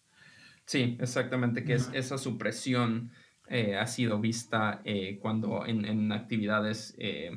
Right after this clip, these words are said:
Speaker 1: donde hay
Speaker 2: Ajá.
Speaker 1: una al-, ah, donde el, se requiere mucha concentración, eh, en las
Speaker 2: Ajá.
Speaker 1: personas, ¿no? Cuando hacen,
Speaker 2: Ajá.
Speaker 1: por ejemplo,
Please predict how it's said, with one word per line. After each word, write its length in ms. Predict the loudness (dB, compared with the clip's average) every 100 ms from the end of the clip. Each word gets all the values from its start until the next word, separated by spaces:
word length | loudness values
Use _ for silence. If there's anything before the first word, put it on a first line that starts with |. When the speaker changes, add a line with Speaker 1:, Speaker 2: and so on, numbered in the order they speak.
| -10
Speaker 1:
donde 260 | -2 2 2
hay 80 |
Speaker 2:
Ajá. 80 | 2
Speaker 1:
una 180 | 2 0
al-, 180 | 0 -4 -4
ah, 560 | -2 0 -2 -4 -6 -8 -12 -6
donde 220 | -4 -2
el, 400 | -2 -4 -8 -4 -4
se 160 | -2
requiere 380 | -4 0 0 2
mucha 340 | 2 0 -2
concentración, 840 | -2 -4 -4 -6 -6 -4 -4 -6 -10 -18 _ _ -4
eh, 200 | -2 0
en 160 | -2
las 120 | -2 -2
Speaker 2:
Ajá. 80 |
Speaker 1:
personas, 380 | -4 -2 -2 -2
¿no? 140 | -4 -2
Cuando 220 | 0 0
hacen, 180 | 2 0
Speaker 2:
Ajá. 80 |
Speaker 1:
por 100 | 0
ejemplo, 400 | -2 -2 -2 -6